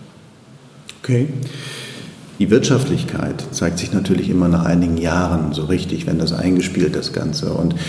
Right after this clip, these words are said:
jetzt sind wir auf der Nutzenseite für den Mitarbeiter, weil ich denke, das ganze Kommissioniersystem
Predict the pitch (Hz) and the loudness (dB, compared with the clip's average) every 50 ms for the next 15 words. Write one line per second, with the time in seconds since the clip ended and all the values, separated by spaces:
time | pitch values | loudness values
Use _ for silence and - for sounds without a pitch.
0 | - - - - - 107 120 123 117 - - 90 92 101 151 151 147 147 143 120 | -6 -6 -6 -2 0 2 2 2 2 0 2 2 4 4 4 2 2 2 2 4
1 | 113 107 101 104 - - - 101 85 92 87 92 101 - 113 95 85 85 82 80 | 4 2 2 2 0 -2 -2 0 0 2 2 4 2 2 2 0 0 0 -2 -2
2 | 78 - 123 131 123 95 92 90 90 87 85 - 107 104 - 101 98 85 - - | 0 0 0 2 2 2 2 2 2 0 0 -2 -2 0 0 0 0 -2 0 0
3 | 90 95 110 117 - 127 123 123 - - - - - - - - - - - - | 2 2 2 2 2 2 2 2 0 -4 -6 -8 -8 -10 -14 -12 -10 -8 -2 0
4 | 113 101 98 95 95 98 92 90 92 98 110 120 120 110 101 - 92 87 82 - | 2 2 2 2 2 2 2 2 4 4 4 4 4 2 2 0 0 0 0 -2
5 | - - - - 117 120 123 117 104 92 85 78 - | -4 -4 -2 2 4 4 6 6 6 4 4 2 0